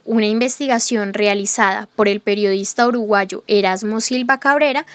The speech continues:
apunta a que el intérprete habría nacido en Tacuarambo el veintiuno de noviembre de mil ochocientos ochenta y uno, es decir, seis años antes. Otros apuntan a una fecha de nacimiento anterior al once de diciembre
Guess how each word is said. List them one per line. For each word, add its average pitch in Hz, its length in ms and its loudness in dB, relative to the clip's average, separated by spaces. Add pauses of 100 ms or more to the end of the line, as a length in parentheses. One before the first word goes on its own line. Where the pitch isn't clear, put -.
(220)
apunta 220 640 -2
a 220 140 0
que 226 160 -2
el 214 60 0
intérprete 262 760 -2
habría 202 340 0
nacido 214 400 -2
en 214 100 -2
Tacuarambo 240 840 0
el 214 180 -2
veintiuno 196 480 -2
de 302 160 0
noviembre 262 560 0
de 220 160 0
mil 202 180 -2
ochocientos 190 680 -6
ochenta 202 420 -4
y 208 100 4
uno, 190 240 0
es 214 180 2
decir, 277 400 -2
seis 226 460 0
años 208 340 -2
antes. 196 460 -4 (160)
Otros 269 400 0
apuntan 285 640 -4
a 247 80 -4
una 208 300 -2
fecha 226 340 -4
de 247 140 -2
nacimiento 208 640 -4
anterior 240 560 -2 (100)
al 208 180 0
once 208 280 -4
de 240 80 0
diciembre 285 580 -4